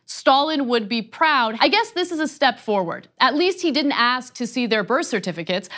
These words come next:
but he's not done. He also tweeted, "We all have crazy aunts and relatives, et cetera, and my family is no different."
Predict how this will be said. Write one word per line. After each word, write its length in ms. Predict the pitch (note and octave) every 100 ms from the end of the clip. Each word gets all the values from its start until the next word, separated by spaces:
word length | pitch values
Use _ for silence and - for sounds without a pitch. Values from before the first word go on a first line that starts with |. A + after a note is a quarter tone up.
| -
but 600 | G3 F4+ G4 D#4+ F4 - _ _
he's 180 | - C#4
not 260 | D4+ D4+ A3+
done. 380 | D4+ F#3+ - F3+ _ _ _
He 300 | - E4 - -
also 560 | F#4+ B4 A4+ - G3
tweeted, 540 | F3 - F3+ E3+ B2 - _ _ _ _ _ _
"We 200 | B3+ D#4+ -
all 280 | D4+ F4 G4+
have 240 | F4+ E4+
crazy 440 | - D4 B3 C4+
aunts 380 | B3 B3 D4+ D4+
and 280 | A#3 F#3+ F3
relatives, 640 | F#3 G3+ A#3+ C4 C#4 B3+ A3+
et 120 | E3+
cetera, 580 | - A3+ B3 A#3+ B3 -
and 200 | A3+ A3
my 180 | A#3+ F4
family 400 | - C#4 C#4+ C#4+
is 140 | C#4
no 180 | F#3 F3+
different." 640 | F3+ F#3+ G3 D#3 - -